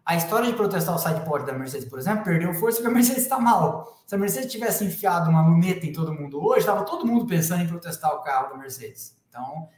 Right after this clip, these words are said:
é, vamos começar a olhar agora pro carro da Ferrari. Até quando os carros podem evoluir na aerodinâmica? É, pra sempre, Roberto. Por que a Red Bull sofreu logo hoje por confiabilidade?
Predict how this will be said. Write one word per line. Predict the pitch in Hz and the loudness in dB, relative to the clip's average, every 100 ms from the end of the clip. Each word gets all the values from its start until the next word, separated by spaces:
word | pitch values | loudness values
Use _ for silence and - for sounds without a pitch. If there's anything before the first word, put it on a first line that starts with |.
| - | -16
é, | 127 | -10
vamos | 143 165 | -8 -4
começar | 175 165 185 | -2 0 0
a | 185 | 0
olhar | 180 175 | 0 0
agora | 165 165 | 0 -2
pro | - | -2
carro | 165 175 | -2 0
da | - | -2
Ferrari. | 202 180 143 - - _ - | -2 0 0 -4 -14 _ -18
Até | - 196 | -8 -6
quando | 208 208 | -4 -4
os | - | -2
carros | 190 190 | -2 -2
podem | 196 190 175 | -2 0 0
evoluir | 175 170 175 175 170 | -2 0 -2 -2 -2
na | 170 | -2
aerodinâmica? | 170 165 160 160 - - _ _ _ _ _ _ _ _ _ | 2 4 4 2 -6 -14 _ _ _ _ _ _ _ _ _
É, | 127 123 110 | -14 -12 -10
pra | 110 - 208 | -12 2 4
sempre, | 220 226 220 165 156 110 - _ | 6 4 2 0 -4 -10 -16 _
Roberto. | 147 135 104 - - _ _ _ _ _ _ _ _ _ _ _ 855 831 855 _ _ _ _ _ _ _ _ _ _ _ _ _ | -10 -6 -8 -10 -20 _ _ _ _ _ _ _ _ _ _ _ _ -20 -20 _ _ _ _ _ _ _ _ _ _ _ _ _
Por | 170 165 | -4 0
que | |
a | 220 | 2
Red | 226 180 | 2 2
Bull | 165 233 | 2 0
sofreu | 214 190 214 | 0 2 4
logo | 202 214 185 180 | 4 2 2 4
hoje | 214 202 202 | 4 4 0
por | 202 196 | -4 -2
confiabilidade? | 180 180 180 175 156 127 113 | -2 -2 -4 -2 -2 -2 -6